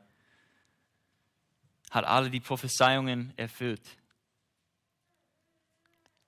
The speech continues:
Und die Frage für uns ist, sie-, sehen wir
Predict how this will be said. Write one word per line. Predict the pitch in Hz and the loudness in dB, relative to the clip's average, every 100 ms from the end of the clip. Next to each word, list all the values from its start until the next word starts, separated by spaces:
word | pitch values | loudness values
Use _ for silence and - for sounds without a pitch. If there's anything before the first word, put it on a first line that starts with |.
| _ _ _ _ _ _ _ _ _ _ _ _ _ _ - | _ _ _ _ _ _ _ _ _ _ _ _ _ _ -16
Und | - 113 | -12 -12
die | |
Frage | 113 117 120 120 | -4 0 0 -2
für | 123 | -6
uns | 117 113 | -8 -8
ist, | 107 | -8
sie-, | 131 139 120 | -4 -4 0
sehen | 131 135 123 | 2 4 4
wir | 113 110 104 | 2 2 0